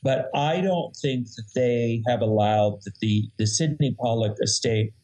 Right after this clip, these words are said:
has allowed, uh, Streisand to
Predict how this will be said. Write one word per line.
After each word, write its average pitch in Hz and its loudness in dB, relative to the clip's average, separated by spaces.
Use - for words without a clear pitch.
has 123 2
allowed, 113 2
uh, 98 2
Streisand 113 0
to 107 -2